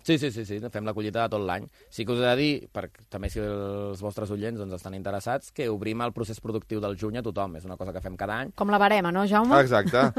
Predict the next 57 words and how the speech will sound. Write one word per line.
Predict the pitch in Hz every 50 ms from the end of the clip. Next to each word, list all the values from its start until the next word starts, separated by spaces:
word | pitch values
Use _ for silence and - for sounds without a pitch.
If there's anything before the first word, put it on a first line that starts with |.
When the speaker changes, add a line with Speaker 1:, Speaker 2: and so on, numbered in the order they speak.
| 202 - 202 208 -
Speaker 1:
<laughs> | - - - - - - - - -
Això | - - 104
mateix. | 107 95 90 95 - - - -
Vinga, | 107 110 117 120 110
la | 107
gent | 123 139 147
a | -
currar, | 113 139 127 117 120 131 147 165 180 185 190 196 202 - - -
<laughs> | 277 - - 269
a | 254 -
explotar | - 240 - 240 156 147 139 151 156 160
el | 139
personal. | 160 151 139 - 147 135 135 147 170 180 - - - - - -
No, | 139 156 160 147 -
però | 135 135
és | 120
guai, | 117 123 127 131 120
perquè | 117 113 107 113 110 107 104 -
sobretot | 120 107 95 120 123
la | 127
part | 110 131 131 131
de | 127
la | 123 -
collita | 123 117 120 113 131 135 131 123
és | 117
una | 123 117 107 -
cosa | 113 104 107
xula. | - - 135 131 120 104
Fa | - 117 110
calor, | 117 120 123 127 117
però | 120 113
estàs | - 120 110
dins | 101 110 110 104 -
de | 98
l'arbre, | 104 117 131 143 135 131 127 127 127 127 127 127 120
no? | 117 123 147
Vas | 147 117 107 -
collint | - 110 101 90 101 117
nous, | 127 131 127 123 123 123 123 110
la | 101 98
veritat | 98 95 95 98
és | 104 -
que | _ 98 98 92 87 87 90 90
és | 92 _
xulo. | - 92 87 90 85 73 - -
I | 101
després | 104 98 - - 101 - -
també | 101 98 107
veure | 101 101 98 98 95
com | 104
funciona | 98 - 107 95 - 107 104 104
un | 101 98
obrador, | 98 95 98 110 110 101
encara | - 92 95
que | 90 92
sigui | - - 92 90 -
petit | 92 85 95 95 104 -